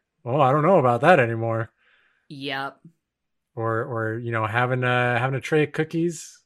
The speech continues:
Speaker 1: just sitting out on, uh,
Speaker 2: Mm-hmm.
Speaker 1: on the counter. I mean, I'll still eat 'em, but I'll,
Speaker 2: Yeah.
Speaker 1: I'll worry about it.
Speaker 2: I,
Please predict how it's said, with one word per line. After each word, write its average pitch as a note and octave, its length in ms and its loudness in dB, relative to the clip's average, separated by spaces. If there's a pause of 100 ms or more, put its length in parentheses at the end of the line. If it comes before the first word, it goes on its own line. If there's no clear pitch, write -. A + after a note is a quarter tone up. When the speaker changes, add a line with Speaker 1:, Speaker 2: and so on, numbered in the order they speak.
(160)
Speaker 1:
just - 240 -16
sitting E3 220 -8
out D3+ 180 -2
on, D#3 200 -4
uh, D3+ 260 -4
Speaker 2:
Mm-hmm. D3+ 400 -12 (560)
Speaker 1:
on C#3+ 60 -8
the C#3+ 60 -8
counter. E3 460 0
I C3 100 -4
mean, B2+ 140 0
I'll C3+ 100 2
still B2+ 240 -2
eat D3+ 160 4
'em, A#2+ 220 -2
but G#2+ 240 -6 (840)
I'll, A2+ 180 -6
Speaker 2:
Yeah. G3 340 -4 (100)
Speaker 1:
I'll B2+ 140 0
worry C3+ 340 4
about G2+ 300 -6
it. B2+ 120 -18 (760)
Speaker 2:
I, A3+ 280 4